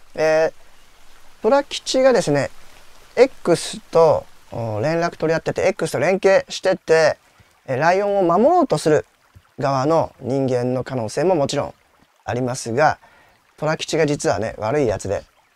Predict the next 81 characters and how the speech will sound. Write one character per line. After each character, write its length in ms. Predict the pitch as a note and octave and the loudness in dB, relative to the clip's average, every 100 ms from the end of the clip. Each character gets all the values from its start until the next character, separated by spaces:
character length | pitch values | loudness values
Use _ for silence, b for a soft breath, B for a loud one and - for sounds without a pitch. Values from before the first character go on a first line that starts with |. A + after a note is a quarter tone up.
| _ | _
え 440 | A2 A2 G#2+ F2+ - | -12 -8 -8 -8 -8
ー、 340 | - - D3+ | -14 -8 0
全 100 | D#3 | 0
て 80 | B2+ | 2
の 80 | B2+ | 0
黒 180 | C#3 | 0
幕 160 | D3+ D3+ | 0 0
な 80 | D#3+ | 0
ん 60 | |
じ 60 | D3+ | 0
ゃ 20 | |
な 80 | D3+ | 0
い 40 | |
か 100 | C3+ | -2
っ 20 | C#3+ | -4
て 160 | - | -2
い 80 | A#2 | -2
う 60 | A2 | -2
可 100 | C3 | -4
能 160 | B2 | -4
性 160 | B2 B2 | -4 -2
を 40 | |
ね、 100 | C#3 | -2
私 260 | C3 C#3 D3 | -2 -2 0
一 240 | D3 F#3 | 0 2
話 60 | F#3+ | 2
目 120 | G3 | 2
か 80 | D#3 | 2
ら 80 | C3+ | 0
言 160 | C#3+ | 0
っ 20 | |
て 200 | C#3 - | -2 4
る 140 | E3+ F3+ | 6 6
ん 120 | C#3+ | 4
で 100 | A#2 | 0
す 120 | - | -4
け 100 | - | -4
ど、 240 | A#2 D3 - B B B B B | 0 0 0 B B B B B
虎 180 | B3 D#4 | 2 2
吉 460 | - - D#4 D#4 D4+ | 2 0 2 2 2
も 160 | D4+ | 4
何 240 | C#4 E4 E4+ | 6 4 4
か 140 | F#3+ | 2
知 160 | - - | 0 -6
っ 60 | - | -4
て 180 | F#3 | -2
て 140 | F#3+ D3+ | 0 -2
隠 240 | C#3+ - | -4 -2
し 60 | E3+ | -2
て 60 | C#3+ | 0
る 80 | |
こ 100 | C3+ | -2
と 80 | C3+ | -2
が 140 | B2+ D3+ | 0 2
あ 40 | |
る 60 | E3+ | 2
の 80 | |
は 220 | B3 E3 - _ _ - | 2 0 -2 _ _ -4
今 120 | E3 | -2
回 140 | B2 | -2
で 80 | G2+ | -4
間 140 | G2+ A#2+ | -4 -4
違 220 | C3+ B2 | -2 -2
い 40 | |
な 100 | B2 | -4
く 220 | A#2+ F2+ - B B B _ - | -6 -10 -12 B B B _ -8
な 100 | A#2 | -4
り 120 | C3 | -2
ま 120 | B2 | -4
し 60 | A#2 | -6
た 100 | F2 | -10
よ 100 | F2 | -10
ね。 140 | G2 _ _ _ _ _ - | -10 _ _ _ _ _ -8
は 80 | D#3+ | -6
い、 60 | |
そ 100 | F3+ | -6
し 80 | G#3 | -4
て 100 | - | -2
で 120 | C#4+ | -2
す 120 | - | -2
ね、 220 | D3+ D#3 | -2 -2